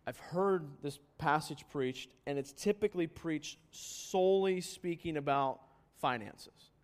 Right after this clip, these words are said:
Now, I do think that that's, like, the large or the main drive here, but I think that we need to step back a little bit further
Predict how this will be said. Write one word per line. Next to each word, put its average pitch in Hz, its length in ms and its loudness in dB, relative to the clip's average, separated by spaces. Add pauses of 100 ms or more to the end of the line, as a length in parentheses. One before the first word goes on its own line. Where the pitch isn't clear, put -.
(500)
Now, 139 80 -2
I 139 80 2
do 156 320 -2
think 156 280 -4
that 131 200 0
that's, 139 340 2
like, 131 320 -6
the 131 120 -4
large 135 880 2 (320)
or 135 120 -4
the 127 140 -4
main 131 840 -2
drive 127 720 0 (240)
here, 110 340 -10 (360)
but 139 100 -4
I 131 40 -2
think 185 400 -6
that 143 200 -2
we 143 140 -2
need 139 220 -4
to 117 60 -8
step - 460 -4
back 143 380 0
a 127 80 -4
little 160 440 2
bit 175 160 -2
further 151 640 -2